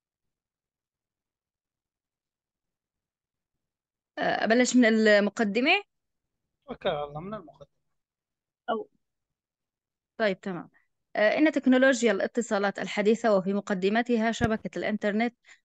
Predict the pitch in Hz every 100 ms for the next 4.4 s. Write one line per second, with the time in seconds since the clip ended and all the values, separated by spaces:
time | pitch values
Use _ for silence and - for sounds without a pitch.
0 | _ 196 - 262 240 226 208 220 - 220
1 | 196 185 214 214 226 196 180 180 247 202
2 | 180 - 190 - 226 220 _ _ _ -
3 | 226 - 214 214 202 190 196 190 196 196
4 | 185 190 -